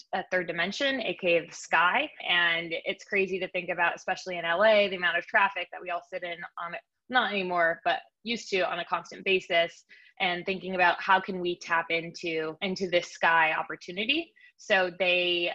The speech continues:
created something called Up Summit, which is a huge conference every year. And then from there went on to create Up Partners. Um, so we're an early stage investment firm, and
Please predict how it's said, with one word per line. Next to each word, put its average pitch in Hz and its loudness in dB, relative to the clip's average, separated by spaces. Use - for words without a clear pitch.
created 196 -4
something 180 -8
called 175 -2
Up 175 -2
Summit, 262 0
which 202 -6
is 190 -10
a 180 -2
huge 202 -8
conference 185 -2
every 185 -2
year. 180 0
And 190 -2
then 180 -2
from 180 -6
there 180 4
went 175 -2
on 170 -2
to 214 -4
create - -12
Up - -8
Partners. - -8
Um, 202 -12
so 202 -6
we're 190 2
an 180 0
early 185 0
stage 180 -6
investment 175 -6
firm, 175 -2
and 170 -2